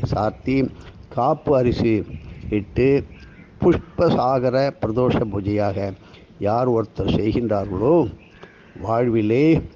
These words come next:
நல்ல காரிய சித்திகளை கண்டிப்பாக பெற்று விடுவார்கள்.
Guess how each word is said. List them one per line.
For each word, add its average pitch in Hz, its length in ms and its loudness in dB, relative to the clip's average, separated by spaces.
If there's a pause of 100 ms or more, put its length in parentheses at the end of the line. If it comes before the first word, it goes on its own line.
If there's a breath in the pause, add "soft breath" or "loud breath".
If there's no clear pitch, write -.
(220)
நல்ல 127 580 2
காரிய 135 440 0
சித்திகளை 104 680 0 (380 loud breath)
கண்டிப்பாக 131 680 2
பெற்று 151 340 2
விடுவார்கள். 156 520 4